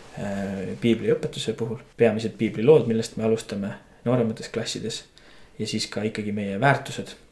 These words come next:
Mis puudutab, äh, usuõpetust, siis, äh, me oleme iga kuu ka ühe väärtuse pannud paika, mis seostub ka ühe piiblisalmiga. Nii et, äh, oleme kordanud septembrist kuni maikuuni, tegelikult isegi juunini,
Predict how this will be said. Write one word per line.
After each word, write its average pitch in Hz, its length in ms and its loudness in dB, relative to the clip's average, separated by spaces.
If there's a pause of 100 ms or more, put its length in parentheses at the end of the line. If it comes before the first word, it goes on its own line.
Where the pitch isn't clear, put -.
(180)
Mis - 200 -2
puudutab, 113 500 4
äh, 107 160 -2 (100)
usuõpetust, 123 720 0
siis, - 260 -8
äh, 104 200 -8
me 113 120 0
oleme 113 280 2 (200)
iga 120 300 0
kuu 113 440 4 (400)
ka 104 260 -2
ühe 113 240 2
väärtuse 117 560 0 (220)
pannud 104 280 -6
paika, 151 460 4 (160)
mis - 240 -6
seostub - 340 4
ka - 120 -10
ühe 117 180 -4 (160)
piiblisalmiga. 107 640 -2 (240)
Nii 110 160 -10
et, - 260 -12
äh, - 140 -12 (220)
oleme 110 280 0
kordanud 110 600 4 (160)
septembrist - 640 2
kuni 110 520 -8 (220)
maikuuni, 113 580 -2 (360)
tegelikult - 420 -12
isegi 113 240 -8
juunini, 117 400 -2